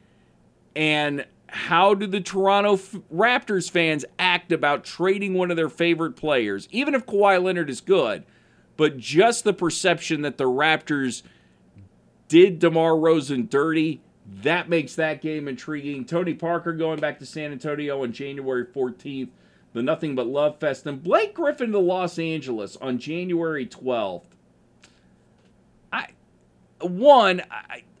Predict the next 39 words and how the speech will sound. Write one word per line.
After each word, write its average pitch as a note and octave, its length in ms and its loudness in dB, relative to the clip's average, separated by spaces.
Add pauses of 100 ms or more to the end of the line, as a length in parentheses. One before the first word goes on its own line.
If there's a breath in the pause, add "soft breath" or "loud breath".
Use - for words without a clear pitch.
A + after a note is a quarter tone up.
I F#3+ 100 6
gotta F#3+ 360 2
think G3 280 2
that F#3 120 0
Clipper F#3 320 -2
fans F#3 400 0
still E3 240 -4
kinda E3 280 0
like B2 440 0
Blake F#3+ 220 0
Griffin. G#3+ 480 -4 (280)
He F#3 180 -4
got E3+ 220 4
traded. F#3+ 480 0
He D#3 80 0
didn't D#3+ 300 2
leave F3 280 -2
via D#3 240 -2
free D3 280 -4
agency. F3 480 0
In A#2 80 -2
fact, F3 400 -6
he C3+ 60 -8
signed C#3+ 480 -4 (560 soft breath)
a B2 80 -2
long-term D3+ 720 0
deal, F3 400 2
and A#2 280 -2 (960 soft breath)
the - 80 -4
Clippers F#3 460 0
dumped F3 340 2
him, G3 160 4
and C#3+ 100 0
it's A#2 100 -4
gonna D3+ 220 0
help E3 320 0
them E3 180 -2
save D3+ 440 -6 (120)
salary. E3+ 840 -2